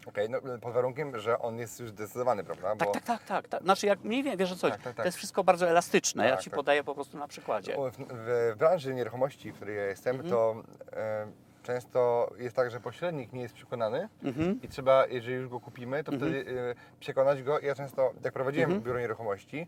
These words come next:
Speaker 2: Mhm.
Speaker 1: to uczyłem moich, e, pracowników i agentów, jak mają tą ofertę przekazywać
Speaker 2: Mhm.
Speaker 1: dalej, żeby
Speaker 2: Mhm.
Speaker 1: ona została przyjęta.
Speaker 2: Mhm, mhm.
Speaker 1: Ja mówię, „Nie, boję się, bo to jest za nisko, skandalicznie
Speaker 2: Mhm.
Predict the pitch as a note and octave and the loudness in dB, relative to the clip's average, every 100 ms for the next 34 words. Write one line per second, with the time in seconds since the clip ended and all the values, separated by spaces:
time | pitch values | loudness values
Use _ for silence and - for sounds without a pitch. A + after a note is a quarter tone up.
0 | - C3 E3+ - C#3 - F3 C#3+ C3+ B2 | -10 -10 -4 -2 -2 0 0 2 0 -2
1 | - - A#2+ A#2 - - A#2 A2 C#3 B2+ | -8 -6 -4 -4 -8 -10 -10 -8 -8 -6
2 | A#2 G#2 G2 - E3 - - - C#3+ E3 | -4 -2 -4 -2 -4 -6 -12 2 4 6
3 | D3 C#3+ C3 A#2+ C#3+ C3+ - B2 C3 A#2+ | 6 6 4 2 2 2 -6 0 2 4
4 | C3 A#2+ A#2 C3 F3+ - C#3 E3 C#3+ C3+ | 2 6 6 6 4 2 2 4 4 2
5 | C#3+ C#3 C#3+ - - - D3 C3 F#3 - | 6 8 8 4 -10 0 2 4 4 0
6 | C#3 D3+ C4 C#3 C#3 D3 E3 F#3 D3 D3 | -2 -2 0 0 -2 -4 0 0 2 2
7 | D3+ D3+ B2+ C3 C3+ C3 - C3+ C#3 A#2 | 2 0 -6 -4 -2 -4 -8 -8 -6 -2
8 | D3 D3+ - - - - D3+ D#3 D#3 - | -2 -4 -8 -10 -8 -4 2 2 2 -4
9 | D3 | -6